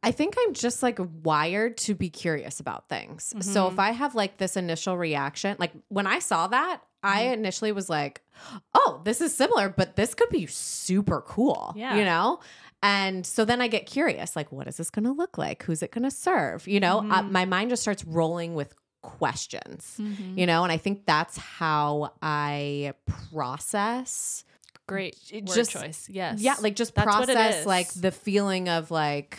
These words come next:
Speaker 1: I don't even wanna call it anxiety, but it's just, like, initial, like, "Oh, okay, what does this look like now for me?"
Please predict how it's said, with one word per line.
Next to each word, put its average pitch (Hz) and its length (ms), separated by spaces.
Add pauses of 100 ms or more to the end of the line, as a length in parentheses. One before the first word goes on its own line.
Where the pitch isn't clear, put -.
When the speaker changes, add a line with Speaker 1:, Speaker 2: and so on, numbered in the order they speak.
(500)
Speaker 1:
I 226 100
don't 349 180
even 330 180
wanna 220 180
call 202 240
it 196 80
anxiety, 156 520
but 196 160
it's - 160
just, 185 200
like, 180 140
initial, 165 360
like, 147 340 (220)
"Oh, 320 180 (200)
okay, 285 180
what 240 280 (120)
does 262 140
this 277 140
look 294 140
like 294 140
now 285 100
for 330 140
me?" - 260